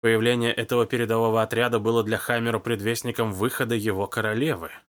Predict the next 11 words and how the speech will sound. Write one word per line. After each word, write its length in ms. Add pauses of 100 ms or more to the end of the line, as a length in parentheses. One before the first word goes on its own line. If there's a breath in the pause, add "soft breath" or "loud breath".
(680)
Лейтенант 480
убрал 280
бинокль 440
и 120
взялся 380
за 120
винтовку. 560 (140)
Подняв 380
предохранительную 720
шторку 340
прицела, 600